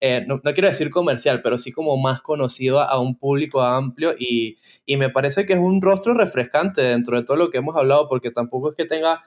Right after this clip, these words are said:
una belleza clásica occidental convencional, eh, y es sumamente talentosa porque maneja muchos registros, así que me parece que es un, un, un, una buena adición al canon que estamos hablando aquí en el episodio.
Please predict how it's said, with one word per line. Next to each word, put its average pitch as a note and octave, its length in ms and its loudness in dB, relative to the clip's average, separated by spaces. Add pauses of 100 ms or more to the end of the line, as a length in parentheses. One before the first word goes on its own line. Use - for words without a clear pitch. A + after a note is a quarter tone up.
(260)
una D#3 260 0
belleza C#3 540 2
clásica D3 960 2
occidental B2+ 580 0
convencional, D3 880 0 (340)
eh, A#2+ 220 2
y A#2 80 -2
es A#2 120 -2
sumamente C#3+ 520 0
talentosa C3 580 -2
porque C3 300 -6
maneja A2+ 400 -4
muchos C3+ 540 -2
registros, B2+ 500 -4
así A#2+ 220 -6
que C3 80 -2
me C#3+ 140 2
parece A2+ 420 -2
que B2+ 60 -2
es A#2 60 2
un, C3 400 -4
un, C#3 300 -6 (320)
un, C3+ 440 -2
una C#3 260 0
buena D3+ 260 2
adición C3+ 400 0
al C#3+ 160 0
canon C#3+ 320 0
que - 80 -4
estamos C3 340 -2
hablando A#2 380 0
aquí B2 180 -6
en B2+ 80 -4
el C3+ 120 -2
episodio. A2 560 -8